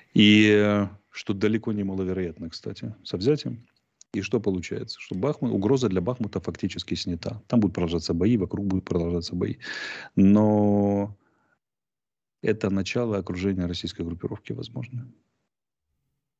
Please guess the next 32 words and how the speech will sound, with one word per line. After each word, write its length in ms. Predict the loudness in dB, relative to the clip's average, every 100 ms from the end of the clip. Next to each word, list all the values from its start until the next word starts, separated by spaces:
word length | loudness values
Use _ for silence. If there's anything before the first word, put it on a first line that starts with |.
| 0
И 120 | 2
российское 400 | 4 0 0 -2
командование 420 | -2 -2 0 -2
будет 240 | -2 -4 -2
вынуждено 440 | -2 -2 -4 -4 -4
реагировать, 500 | -2 2 2 2 0
и 60 | -2
ситуация 600 | -2 0 0 -2 -4 -6
перевер-, 380 | -2 -2 0 0
неизвестна 560 | 2 2 0 -2 -6 -6
с 40 |
каким 240 | -2 2 2
концом, 300 | 2 2 2
но 120 | 2
перевернется 540 | 2 0 0 -2 -4
с 60 | -2
точностью 380 | -2 -4 -10 -6
да 100 | -4
наоборот. 440 | -4 -4 -8 -16 -20 -20 -20 -20 -8 -2
Российские 440 | 2 2 0 -4
войска 260 | -6 -4 -4
оказываются 340 | -2 -4 -8
в 40 | -8
условиях, 320 | -8 -10 -10 -18 _ _ -4
э, 540 | 0 2 2 2 0 -2
окружения. 460 | -4 -2 -2 -4 _ -18 -16 -16 -16 -20 -20 -20 -20 -4
Тогда 360 | -2 2 2
по 140 | 0 -2
сухому 420 | -4 -2 -2 -2
остатку 480 | -4 -4 -6 -6 -8
получится 520 | -6 -8 -10 -14 -14
что? 260 | -14 -16